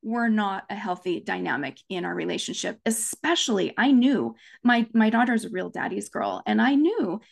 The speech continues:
that once she's a teenager, or eventually this would all came, come out, but once she's a teenager, she would have conversations.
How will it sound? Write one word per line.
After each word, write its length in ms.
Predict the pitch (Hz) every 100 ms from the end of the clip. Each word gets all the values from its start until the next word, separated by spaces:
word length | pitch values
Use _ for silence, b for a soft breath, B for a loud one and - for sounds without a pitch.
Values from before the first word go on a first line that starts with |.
| b b b
that 460 | 214 233 226 214 - _ _ -
once 280 | 202 254 -
she's 180 | 277
a 60 | 277
teenager, 760 | - 330 381 247 208 202 214 226 _ _ _ _ _ _ _ _ _ -
or 260 | 254 226 - -
eventually 580 | 233 254 269 226 214 185
this 180 | 202
would 120 | 196 190
all 120 | -
came, 260 | 202 226 - -
come 180 | 214 -
out, 200 | - -
but 220 | 208 -
once 260 | 220 226 226
she's 180 | 285
a 60 | 302
teenager, 640 | - 381 262 214 202 220 -
she 200 | - 240
would 160 | 269 277
have 180 | 269
conversations. 880 | 262 269 254 254 294 330 226 208 208